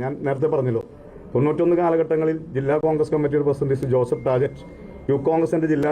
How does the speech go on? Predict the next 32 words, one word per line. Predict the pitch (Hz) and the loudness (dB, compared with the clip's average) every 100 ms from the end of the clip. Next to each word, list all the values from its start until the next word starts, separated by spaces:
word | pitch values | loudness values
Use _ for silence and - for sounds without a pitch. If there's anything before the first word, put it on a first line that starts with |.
| 156 | 0
ജനറൽ | 143 143 | 0 0
സെക്രട്ടറി | 131 127 139 | 0 2 2
ആയിരുന്ന | 127 117 | 2 0
സമയത്ത് | 131 120 131 | 0 2 0
ഞാൻ | 143 156 | 2 2
അവിടുത്തെ | 151 156 | 2 2
മണ്ഡലം | 156 165 175 | 2 4 4
യൂത്ത് | 170 | 2
കോൺഗ്രസ് | 165 151 160 | 0 0 0
കമ്മിറ്റിയുടെ | 143 139 135 | 0 0 0
പ്രസിഡന്റായിരുന്നു. | 127 117 117 110 - - - - 139 | 0 0 0 -4 -16 -18 -18 -4 0
കെ | 143 | 2
സി | 165 | 4
വേണുഗോപാൽ | 160 156 147 143 | 4 4 2 0
അന്ന് | 143 139 | -2 -2
സംസ്ഥാന | 123 - 131 143 139 - - - | -4 -2 0 0 -4 -10 -8 -2
യൂത്ത് | 135 135 | 0 2
കോൺഗ്രസ് | 143 139 | 2 0
കമ്മിറ്റിയുടെ | 131 120 123 120 | 0 2 0 0
പ്രസിഡന്റാണ്. | 156 165 131 98 - - - | -2 0 0 -2 -8 -18 -18
പക്ഷെ | - 180 | -4 2
ഇന്ന് | 190 208 196 | 2 2 2
എൻ്റെ | 175 180 | 2 2
രാഷ്ട്രീയ | 165 165 190 180 | 0 2 0 2
പ്രവർത്തനം | 175 160 165 | 2 2 -2
ഞാൻ, | 160 156 147 | -2 -2 -2
ഏഹ്, | 147 | 0
ഇപ്പോൾ, | 131 143 143 - - - - | 0 0 0 -4 -20 -8 -2
ഏഹ്, | 143 | 0
കെ | 147 151 | 2 2
പി | 160 | 2
സി | 156 | 0